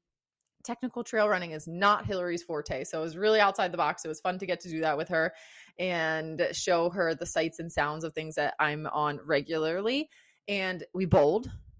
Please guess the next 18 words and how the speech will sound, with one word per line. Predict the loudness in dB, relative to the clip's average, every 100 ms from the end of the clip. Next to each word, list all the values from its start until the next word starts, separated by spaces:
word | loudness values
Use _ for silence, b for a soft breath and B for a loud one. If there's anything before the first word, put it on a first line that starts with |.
| _ _ _ -6
We |
did, | -2 2
like, | 2 0
some | -2
social | 2 2 4 2
activities, | 2 -2 -4 -2 -4
which | -4
<laughs> | -2
aren't | 0 0 2
usually | 2 2 4 6 6
the | 4 2
part, | 6 6 6 0 -4 0
parts | 2 2
of | -6
things | -2 -2 0
that | 2
I | 4
do. | 2 0 0